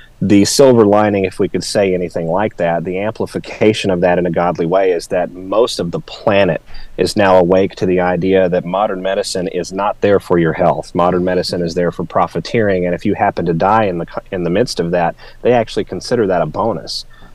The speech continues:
Um, so when you look at this process, people who have been pro-vaccine all of their lives, right, they're now admitting, "Wait a minute, this is all about money." Uh, individuals who have come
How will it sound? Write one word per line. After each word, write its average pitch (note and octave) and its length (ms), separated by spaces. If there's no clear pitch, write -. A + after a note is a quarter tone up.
Um, F2+ 320
so F#2+ 320
when G2+ 180
you F#2+ 120
look A#2+ 220
at A2+ 120
this F#2+ 160
process, A2+ 640
people A2 340
who G#2 260
have F#2 240
been G2 220
pro-vaccine G2+ 640
all F#2+ 180
of F2+ 80
their F2+ 160
lives, F2 460
right, F#2 200
they're F2+ 120
now F#2 240
admitting, F2+ 400
"Wait G2 180
a B2+ 40
minute, F2+ 260
this A#2+ 180
is C3 180
all G#2+ 300
about F2 300
money." E2+ 360
Uh, F#2 120
individuals G#2+ 500
who A2 120
have F#2 180
come G#2 120